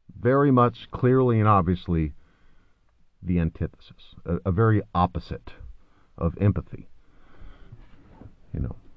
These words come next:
more of apathy and destruction, chaos, greed, embracing the seven deadly sins. Well, Jesus was more being advised of being wary of these. Be cautious, they're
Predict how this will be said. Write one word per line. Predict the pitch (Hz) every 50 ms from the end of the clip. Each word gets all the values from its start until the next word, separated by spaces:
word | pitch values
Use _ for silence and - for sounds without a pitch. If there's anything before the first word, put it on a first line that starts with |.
| - - - - _ -
more | - 90 101 110 120 123 117
of | 110 104 92 - -
apathy | 92 98 107 - 101 - - 69 65 -
and | 73 73
destruction, | - 73 - - 104 92 87 - - 65 - - - _ _ _ _ - - - - _ _ _ _ _ _ _ - _ _ _ -
chaos, | - 107 101 95 78 - - - -
greed, | - 101 104 104 98 85 - - - - - - -
embracing | 98 90 90 117 135 143 - - 120 92
the | 71 -
seven | - 92 82 76 78
deadly | - - 57 - - -
sins. | - - - - - - - - - _ _ -
Well, | 92 98 87 80
Jesus | 71 - 82 87 85 80 78 - -
was | 82 82 -
more | 87 80 82
being | 67 76 85 82 80 73 - - - - - - - - _ _
advised | - 73 78 78 80 76 78
of | 76 69
being | 90 87 80
wary | 80 95 104 107 104 92
of | 87
these. | 58 69 - - - - - - - - _ - - -
Be | 107
cautious, | - - - 104 101 95 - 82 - - -
they're | - 80 -